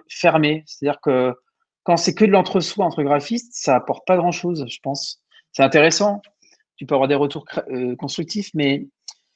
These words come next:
euh, faut être aussi pragmatique et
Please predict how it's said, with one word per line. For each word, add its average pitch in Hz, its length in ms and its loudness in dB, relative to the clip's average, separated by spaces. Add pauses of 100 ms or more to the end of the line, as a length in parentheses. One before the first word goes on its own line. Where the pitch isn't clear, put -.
(320)
euh, 113 280 0
faut - 160 2
être 139 100 4
aussi 160 380 0
pragmatique 156 680 2
et 123 500 4